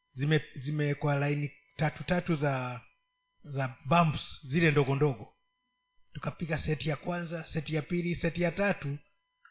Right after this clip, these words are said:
taa ishapasuka. Na imepasuka upande ule,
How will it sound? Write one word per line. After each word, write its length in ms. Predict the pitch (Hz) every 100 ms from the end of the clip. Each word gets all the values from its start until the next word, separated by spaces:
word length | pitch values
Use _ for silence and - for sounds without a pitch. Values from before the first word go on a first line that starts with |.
| _ -
taa 180 | 151 143
ishapasuka. 720 | 131 139 - 110 - 110 - - _ _ _ _ _ _ _ _ - -
Na 80 | 143
imepasuka 600 | 160 165 170 151 196 180
upande 320 | 165 160 156 170
ule, 420 | 180 170 151